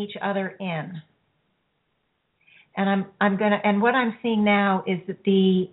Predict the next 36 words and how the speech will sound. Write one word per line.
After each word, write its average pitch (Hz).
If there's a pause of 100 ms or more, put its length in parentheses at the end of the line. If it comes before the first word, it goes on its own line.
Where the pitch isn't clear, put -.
the 185
rebuilding 214
part 196
of 190
the 190
energy, 185
this 180
creative 208
life 214
force 202 (100)
part, 180 (320)
is 190 (120)
really 269
working 202
now 185
on 226
the 196
male 202
and 208
the 190
female 190
side. 165 (540)
And 208
they 202
are, 190
it 202
is 196 (440)
rebuilding 214
the 190
awareness 214
of 233
one 220
another, 220 (460)
rebuilding 196
the 180
acceptance 247